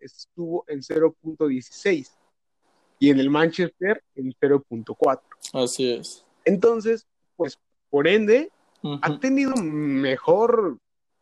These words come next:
Speaker 1: mejor, eh,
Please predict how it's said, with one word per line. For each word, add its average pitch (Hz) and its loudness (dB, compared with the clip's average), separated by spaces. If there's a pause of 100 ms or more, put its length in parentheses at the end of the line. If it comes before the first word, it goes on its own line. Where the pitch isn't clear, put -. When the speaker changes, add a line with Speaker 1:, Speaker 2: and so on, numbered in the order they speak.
(1200)
Speaker 1:
mejor, 175 4
eh, 123 0